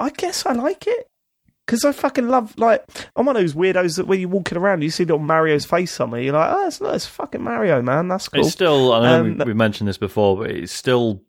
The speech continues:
Speaker 2: blows my fucking mind that I can take Isaac into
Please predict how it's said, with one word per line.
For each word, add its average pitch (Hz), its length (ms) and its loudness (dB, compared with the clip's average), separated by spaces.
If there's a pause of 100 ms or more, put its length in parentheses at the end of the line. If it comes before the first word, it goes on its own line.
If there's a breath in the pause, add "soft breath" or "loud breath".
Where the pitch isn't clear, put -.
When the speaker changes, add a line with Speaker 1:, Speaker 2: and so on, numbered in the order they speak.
(120)
Speaker 2:
blows 104 320 4
my 101 140 -4
fucking 101 340 -6
mind 98 340 0
that 98 140 -2
I 101 80 0
can 98 160 -6
take 98 260 0
Isaac 98 360 0
into 95 540 -4